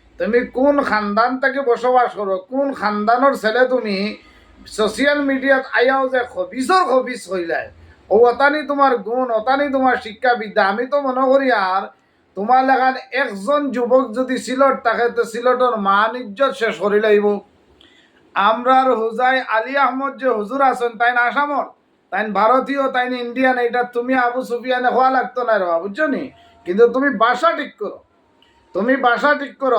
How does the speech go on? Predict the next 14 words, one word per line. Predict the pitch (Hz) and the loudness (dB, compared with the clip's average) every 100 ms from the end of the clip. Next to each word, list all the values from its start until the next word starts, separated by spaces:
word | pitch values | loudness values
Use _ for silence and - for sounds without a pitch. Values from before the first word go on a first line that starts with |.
| 196 | 2
আর | 202 202 | 0 -2
আমরার | 240 254 262 240 | -2 -2 0 0
আলী | 233 262 285 | 0 0 0
আহমদ | 277 285 233 | 0 -4 -4
হুজুর | 226 220 262 254 | -4 -4 0 0
রে | 196 196 - _ _ - | 0 -4 -10 _ _ -2
আমরা | 226 262 285 247 | 0 2 0 0
ঠেলাই | 220 226 254 269 | 0 2 2 2
ধাক্কায় | 285 - 285 254 | -2 -2 -2 0
ফাটাই | 254 247 226 185 | 0 0 0 -2
না, | 156 180 196 | -4 -2 -2
আপনারা | 202 254 269 269 - | 0 0 2 2 0
সয় | 214 277 277 - | -4 -2 -2 -2
সম্মাতে | 240 240 254 262 269 | -4 -2 0 0 0